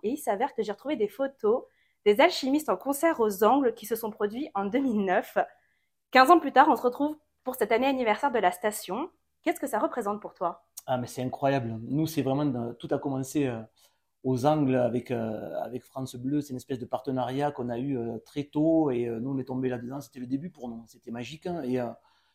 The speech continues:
Speaker 2: et on... voilà, on a commencé à venir jouer ici, à faire des, à faire des soirées, à rencontrer du monde. Et, euh, c'était incroyable, c'est, ce qui s'est passé, ce bouillonnement qu'on avait ici, euh, à la montagne. Et, euh,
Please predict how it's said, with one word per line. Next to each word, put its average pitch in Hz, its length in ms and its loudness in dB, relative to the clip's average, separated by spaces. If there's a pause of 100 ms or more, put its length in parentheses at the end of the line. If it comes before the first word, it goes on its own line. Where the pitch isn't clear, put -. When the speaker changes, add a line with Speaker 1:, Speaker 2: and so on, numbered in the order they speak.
(120)
Speaker 2:
et 123 80 -4
on... 117 560 -4
voilà, 123 240 -6
on 135 80 -6
a 120 80 -6
commencé 131 380 -6
à 131 40 0
venir 131 280 -4
jouer 123 240 -2
ici, 175 640 -4
à 156 100 0
faire 143 220 -8
des, 131 260 -6 (300)
à 110 80 -12
faire 120 200 -4
des 117 60 -8
soirées, 123 440 -2
à 135 80 0
rencontrer 123 460 -4
du 120 120 -4
monde. 147 560 -2
Et, 127 160 2
euh, 120 160 -4
c'était 127 360 -6
incroyable, 151 520 -6
c'est, 127 360 -12 (240)
ce - 100 -20
qui - 100 -18
s'est - 140 -8
passé, 135 240 -4
ce 139 140 -4
bouillonnement 143 500 0
qu'on 139 140 -6
avait 120 180 -6
ici, 135 340 -6
euh, 120 80 -2 (440)
à 120 100 -4
la 127 60 2
montagne. 131 460 0
Et, 127 260 -2
euh, 117 80 -4